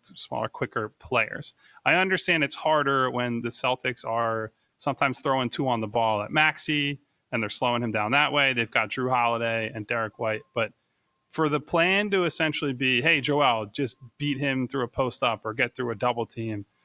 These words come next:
that's just not fucking good enough anymore, right? Like, uh, Al knows all of Joel's tricks. He doesn't bite on all the jab steps, all the pump fakes, all the feints that he's doing, trying to draw fouls.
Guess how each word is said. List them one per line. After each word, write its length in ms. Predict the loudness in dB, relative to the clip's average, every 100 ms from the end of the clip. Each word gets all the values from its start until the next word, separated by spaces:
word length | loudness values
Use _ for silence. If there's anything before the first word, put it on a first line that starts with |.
| _ _
that's 180 | -4 -2
just 160 | 0
not 220 | 2 2
fucking 400 | 2 -2 0 -2
good 160 | 0 0
enough 460 | 0 -2 -6 -12 _ _ _
anymore, 460 | -4 -2 -4 -6 -2
right? 260 | 2 2 4
Like, 200 | 2 2
uh, 100 | -2 _ -2 -2 0
Al 320 | 4 4 4 2
knows 640 | 2 4 4 2 0 -4 -6 2
all 320 | 2 4 2
of 80 | 0
Joel's 420 | 2 2 2 -2
tricks. 360 | -4 -6 -4
He 80 | -4
doesn't 420 | 0 0 0 -2 -6 _
bite 280 | 2 2 2
on 360 | 2 2 0 -6 _ _ -4
all 100 | -2
the 120 | 0
jab 420 | 2 4 4 2
steps, 580 | 0 2 0 -2 -8 -10 _ _ -2
all 120 | -2
the 100 | -4
pump 320 | 0 0 0
fakes, 600 | -2 0 0 -2 -8 -8 -12 _ _
all 140 | 0 0
the 100 | -2
feints 480 | 0 2 0 -2
that 140 | -2 -2
he's 120 | -2
doing, 300 | 0 2 2
trying 200 | 0 0
to 60 | 0
draw 240 | -2 -2
fouls. 580 | -2 2 2 0 -4